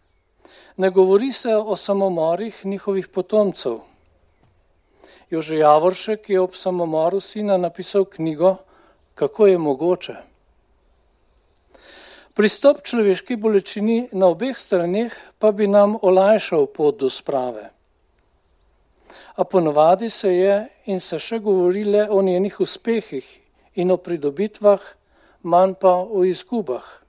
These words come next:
In tudi v življenju ljudje tako radi počnemo. Danes se javno komaj ali sploh več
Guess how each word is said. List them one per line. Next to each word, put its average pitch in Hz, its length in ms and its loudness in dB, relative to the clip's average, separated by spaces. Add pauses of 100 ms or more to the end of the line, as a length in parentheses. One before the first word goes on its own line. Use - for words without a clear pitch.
(840)
In 185 140 -4
tudi 190 240 0
v 180 100 0
življenju 175 720 2
ljudje 151 340 -6 (160)
tako 156 300 -8
radi 135 240 -4
počnemo. 117 640 -14 (1700)
Danes 202 400 4
se - 460 -4
javno 196 420 2
komaj 226 520 -2
ali 185 200 -2
sploh 240 400 -8 (520)
več 226 500 -6